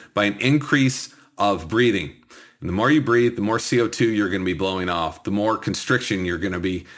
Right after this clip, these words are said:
uh, getting throughout your body, the more that's gonna exacerbate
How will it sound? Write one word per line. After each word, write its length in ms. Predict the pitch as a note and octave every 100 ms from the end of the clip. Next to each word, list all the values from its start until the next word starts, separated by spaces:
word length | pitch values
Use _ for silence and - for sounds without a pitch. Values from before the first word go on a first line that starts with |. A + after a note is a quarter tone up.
| - -
uh, 220 | F2+ F2
getting 360 | F2+ G#2+ G2
throughout 460 | - G#2+ G#2 G2+ -
your 100 | G2
body, 440 | E2+ G2 F#2+ D#2+ - -
the 80 | -
more 180 | A2 A#2
that's 220 | A#2 A#2
gonna 180 | - A2
exacerbate 1000 | - F#2 G#2 G#2+ A2+ A2 F2+ E2+ E2 -